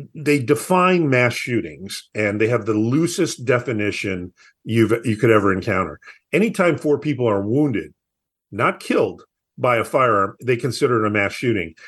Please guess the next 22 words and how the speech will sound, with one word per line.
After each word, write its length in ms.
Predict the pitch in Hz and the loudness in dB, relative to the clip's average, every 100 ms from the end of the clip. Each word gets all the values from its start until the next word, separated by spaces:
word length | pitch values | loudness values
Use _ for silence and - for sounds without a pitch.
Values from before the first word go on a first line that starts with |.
| - - | -20 -16
The 160 | 127 156 | -2 2
F 140 | 202 202 | 2 2
B 100 | 175 | 0
I 80 | |
has 120 | 151 123 | 0 0
a 60 | |
narrower 580 | 110 117 135 147 147 143 | -2 0 2 2 2 0
de-, 300 | 127 131 143 | 0 -2 -2
definition. 560 | 117 123 127 127 123 123 | -4 -4 -4 -4 -4 -2
The 80 | |
F 120 | 123 139 | -2 2
B 80 | |
I 120 | 135 123 | 2 4
won't 240 | 123 123 | 2 0
call 200 | 131 113 | 2 2
it 80 | 113 | 2
a 40 | |
mass 200 | 110 107 | 0 -2
shooting 340 | - 135 117 107 | -2 -2 0 0
if 160 | 104 | -2
it 80 | 104 | -4
involves 520 | 98 95 101 95 90 | -4 0 2 2 0